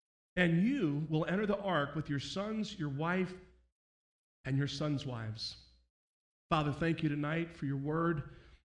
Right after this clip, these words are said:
God, let it speak to our hearts. Let your Holy Spirit affirm truth, convict us, challenge us, encourage us, not only in this building, but online. Father, may all glory be unto you, and we ask this in Jesus' name we pray.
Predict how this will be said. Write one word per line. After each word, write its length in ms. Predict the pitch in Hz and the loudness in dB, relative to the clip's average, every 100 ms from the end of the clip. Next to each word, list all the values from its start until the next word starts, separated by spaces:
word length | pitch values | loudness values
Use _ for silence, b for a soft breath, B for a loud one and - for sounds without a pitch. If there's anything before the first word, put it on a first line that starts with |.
| _ _ _ _ _ _ - | _ _ _ _ _ _ -4
God, 220 | 156 147 165 | 0 2 2
let 100 | 147 | 0
it 80 | |
speak 300 | - 165 160 | 0 -2 -2
to 100 | - | -2
our 100 | 156 | -4
hearts. 500 | 151 151 139 147 - - - - | -4 -6 -8 -8 -12 -14 -18 -14
Let 180 | 156 | -8
your 100 | 151 | -4
Holy 200 | 147 151 | -2 0
Spirit 540 | 147 - 175 170 147 - - | -2 -4 0 0 0 -4 -10
affirm 460 | 131 - 170 170 165 | -10 -6 -2 -2 -2
truth, 420 | - 165 170 170 | -2 0 0 0
convict 460 | 131 123 165 170 175 | -2 -2 -2 -4 -6
us, 140 | 160 | -6
challenge 520 | - 160 170 165 156 | -4 -4 -2 -2 -2
us, 320 | 147 139 - - - _ _ _ _ _ _ | -6 -8 -12 -16 -20 _ _ _ _ _ _
encourage 560 | 143 143 170 170 151 127 | -2 0 0 2 2 0
us, 340 | 117 - - B B B B - | -8 -10 -12 B B B B -2
not 100 | 156 | 2
only 160 | 160 160 | 4 4
in 60 | |
this 160 | 175 175 | 2 0
building, 360 | 151 139 143 135 | -2 -2 0 0
but 120 | 139 | -2
online. 500 | 147 143 143 127 131 | 0 0 0 -2 -4
Father, 420 | - 143 143 139 - B B B _ _ _ _ _ | -6 -4 -2 -2 -4 B B B _ _ _ _ _
may 100 | 156 | 0
all 160 | 143 151 | 2 0
glory 480 | 151 151 156 156 156 B B B _ - | -2 -4 -2 0 -2 B B B _ -4
be 120 | 135 | -2
unto 280 | 139 139 139 | 0 -2 -2
you, 260 | 127 123 | -2 -2
and 100 | 123 | 0
we 80 | 127 | -2
ask 260 | 135 131 131 | -2 -4 -4
this 200 | 135 151 | -8 -4
in 100 | 131 | -4
Jesus' 480 | 139 147 147 135 147 | -2 -4 -6 -10 -8
name 140 | 143 | -4
we 100 | 143 | -4
pray. 300 | 139 127 | -6 -12